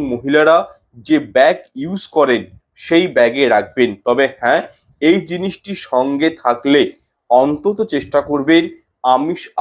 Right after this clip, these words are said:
আহার বর্জন করার, গ্রহণ করবেন না বা কোনো রূপ মানে নেশা জাতীয় দ্রব্য এগুলো কিন্তু গ্রহণ করবেন না। এছাড়াও এই উপায়টি আপনারা কিন্তু ধনতেরাসের দিন,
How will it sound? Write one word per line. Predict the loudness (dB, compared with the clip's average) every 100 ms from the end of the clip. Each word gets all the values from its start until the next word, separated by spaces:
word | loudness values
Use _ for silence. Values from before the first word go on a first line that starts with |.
| 2
আহার | 2 0 0 0
বর্জন | 0 0 -8 -2
করার, | 2 2 2 -6 -8
গ্রহণ | -4 -2 -4 -4
করবেন | -2 0 0 2
না | 0 -2 _ _ -2
বা | -2 -4 -6
কোনো | -2 2 0 0 -8 -6
রূপ | -4 -4 -8
মানে | -2 0 2 0 -2
নেশা | -2 -2 0
জাতীয় | 2 2 2 0
দ্রব্য | 2 -2 -2 -4 -6 -8 _ _ -2
এগুলো | 0 4 2 2
কিন্তু | -4 -10 -12 -10
গ্রহণ | -10 -10 -10
করবেন | -10 -4 -4 2
না। | 0 0 -8 _ _
এছাড়াও | -4 0 2 0 0
এই | -2 -2 -2
উপায়টি | 0 0 -2 -10 -4 0
আপনারা | 0 -2 -6 -6
কিন্তু | -6 -6 -2 -2 -2 _ _ -6
ধনতেরাসের | -4 -2 2 2 2 2 0 0
দিন, | -4